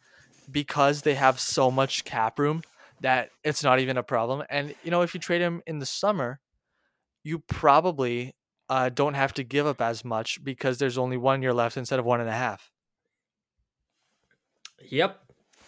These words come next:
Speaker 2: Absolutely. What is, they give up a second and a fourth for the privilege of unloading this guy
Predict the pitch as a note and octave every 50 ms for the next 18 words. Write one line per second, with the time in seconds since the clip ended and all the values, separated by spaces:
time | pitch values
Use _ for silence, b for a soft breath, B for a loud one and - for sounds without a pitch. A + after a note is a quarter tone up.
0 | b b b - D#3 F#3 F#3 - - F#3+ F3+ E3+ D#3+ A#2 D3 C3 A#2+ A2+ A#2+ C3
1 | F#3 A3 A3+ A3 F#3 E3+ G#3 G#2 D3 F3 D#3+ D3+ E3 F3 E3+ F3 E3+ D#3 C#3+ -
2 | D3+ C3+ - - - G#3+ G#3+ G#3+ G#3+ G#3+ A3 A3 A3 - - - C#3+ C#3+ C#3 C3+
3 | C#3 - - E3+ F#3 G#3 A3 A3 - - _ _ _ _ _ _ _ _ _ _
4 | _ _ _ _ - E3+ D#3 D3 C#3+ - - G3 F#3+ F#3 G3+ F#3+ D#3+ E3 D3 E3
5 | E3 D#3+ D#3+ D#3+ D#3+ D3+ D3 C#3+ C3 - - C#3+ B2+ B2 A#2+ A#2+ A#2